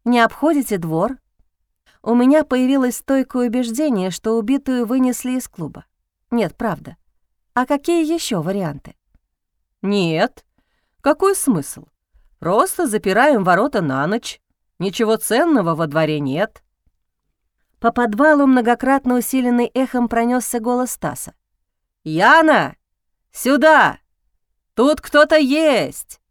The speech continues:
Я свернула в коридор. Он заканчивался тупиком. А за поворотом бесились лучи света, словно кто-то дрался с фонариком в руках.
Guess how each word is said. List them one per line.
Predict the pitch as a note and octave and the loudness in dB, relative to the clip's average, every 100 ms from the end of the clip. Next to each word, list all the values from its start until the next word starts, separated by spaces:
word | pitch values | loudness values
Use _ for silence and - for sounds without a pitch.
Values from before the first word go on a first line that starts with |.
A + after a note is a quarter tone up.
| _ _ _ _ _ _ _ _ | _ _ _ _ _ _ _ _
Я | - G3+ C#4 | -6 0 0
свернула | C4+ G#3+ A3 A#3+ A#3+ | 0 -2 0 2 0
в | A3 | -2
коридор. | - A#3 A#3 C4 G3+ - _ _ _ _ _ - | -2 -2 0 -2 -2 -6 _ _ _ _ _ -2
Он | A3 | 0
заканчивался | A3 G#3 A3 A3+ - G#3 G#3+ - | 0 0 0 -2 -2 -2 -2 -4
тупиком. | G#3 A3+ B3 - D#3 D#3 - _ _ _ - - - | -6 -6 -6 -8 -10 -10 -16 _ _ _ -20 -14 0
А | A#3+ | 0
за | B3 | 2
поворотом | C4 B3+ D#4+ E4+ - D3+ D#3 _ _ _ | 0 2 2 0 -6 -10 -12 _ _ _
бесились | A3 C4 - E4+ D4 C#4 | -4 -2 -2 -2 -2 -2
лучи | C4+ C#4 D#4+ | -4 -2 -4
света, | C#4+ D4+ C#4 F3 E3+ | -4 -2 -2 -4 -6
словно | G#3+ G#3+ A3 | -4 -2 -2
кто-то | A3 C4+ C4 A#3 | -2 -4 -2 -2
дрался | A#3+ B3+ B3 | 0 0 0
с | A3 | -4
фонариком | B3 A#3+ B3 B3 B3+ B3 | -2 0 0 -2 -4 -4
в | |
руках. | C4 - D#3 - | -4 -8 -14 -14